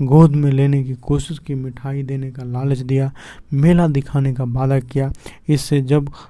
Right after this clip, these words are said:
काम न चला तो बंदर सिपाही लुल्लू और हौवा की धमकी दी, पर रुद्र ने वह रौद्र ब-, भाव धारण किया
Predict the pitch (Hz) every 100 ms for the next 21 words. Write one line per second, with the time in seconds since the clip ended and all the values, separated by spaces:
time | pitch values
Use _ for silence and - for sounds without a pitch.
0 | _ - 139 143 139 143 156 151 143 143
1 | 131 143 143 143 123 127 139 139 131 127
2 | 147 147 147 135 135 120 135 139 139 131
3 | 120 123 143 147 156 156 160 - - -
4 | 143 139 139 139 147 139 - - - 139
5 | 135 139 135 147 156 139 131 131 196 101
6 | - - 143 120 131 139 139 113 131 139
7 | 147 135 147